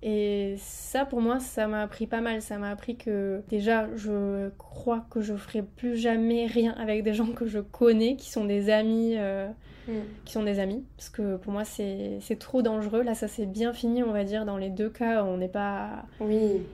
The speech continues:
Speaker 1: il y a pas de, il y a pas de choses brisées.
Speaker 2: Mais c'est quand même pas évident à gérer sur le coup,
Speaker 1: Ouais,
Speaker 2: tu vois.
Speaker 1: franchement, c'est
Speaker 2: Parce que
Speaker 1: dangereux.
Speaker 2: t'as aussi des, des sentiments en plus, euh, c'est quand même,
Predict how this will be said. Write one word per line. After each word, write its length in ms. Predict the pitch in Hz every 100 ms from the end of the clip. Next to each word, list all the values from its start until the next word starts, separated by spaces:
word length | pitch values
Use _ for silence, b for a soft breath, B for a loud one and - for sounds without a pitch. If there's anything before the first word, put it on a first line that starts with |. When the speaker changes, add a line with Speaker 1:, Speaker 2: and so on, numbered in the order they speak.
| -
Speaker 1:
il 20 |
y 40 | 214
a 40 |
pas 140 | 190 196
de, 420 | 202 190 185 190 220
il 40 | 208
y 40 |
a 60 | 196
pas 160 | 208
de 40 | 208
choses 280 | - 220 214
brisées. 560 | 202 214 208 233 311 -
Speaker 2:
Mais 140 | 220
c'est 180 | 214 214
quand 100 | 202
même 140 | 202
pas 120 | 202
évident 340 | 208 202 196 202
à 80 | 196
gérer 260 | 202 196
sur 200 | 190 196
le 80 | 208
coup, 160 | 208 208
Speaker 1:
Ouais, 60 | -
Speaker 2:
tu 60 | 233
vois. 140 | 202 185
Speaker 1:
franchement, 320 | - 208 240 233
c'est 160 | 247
Speaker 2:
Parce 180 | 208 214
que 80 | 208
Speaker 1:
dangereux. 60 | 214
Speaker 2:
t'as 120 | 190
aussi 300 | 185 185 -
des, 320 | 202 190 185 180
des 120 | 190
sentiments 480 | 190 196 196 196 185
en 80 | 180
plus, 560 | - 220 214 208 208
euh, 140 | 185 180
c'est 160 | -
quand 100 | 180
même, 220 | 175 175